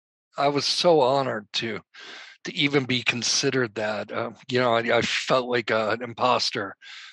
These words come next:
um, getting that award, and I still do today, hearing about it. It seems like it wasn't real, but it really was. Um,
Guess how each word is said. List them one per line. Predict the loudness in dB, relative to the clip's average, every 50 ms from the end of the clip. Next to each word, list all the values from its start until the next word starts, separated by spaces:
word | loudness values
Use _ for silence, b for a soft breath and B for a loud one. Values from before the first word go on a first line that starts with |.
| B B -4 -2
um, | -2 -2 -2 -4
getting | -4 2 2 2 2 2 0 0
that | 0 2 2 2
award, | 0 0 0 0 0 2 2 0 -4
and | -6 -8
I | -6
still | -4 -4 -4 -2 -2 -4 -4 -4
do | -4 -6 -6 -6 -6
today, | -10 -8 -4 -2 0 0 0 0 -2
hearing | -2 -2 0 0 0 0 -2 -6
about | -6 -2 -2 -2 0 0
it. | -2 -4 -4 -6 -8
It | -8 -6 -4 -4 -4 -4 -6 B B B B B B
seems | -4 -2 -2 -2 0 0
like | 0 0 0 0
it | -2
wasn't | 2 4 4 4 4 0 -4 -4
real, | -4 -2 0 0 0 -2
but | -2 -4 -6
it | -6 -8
really | -8 -8 -6 -6 -4 -4
was. | -4 -2 0 0 0 -2 -4 -4 -6 -6 -6 B B B B B B B B -2
Um, | 2 4 4 4 4 2 0 -6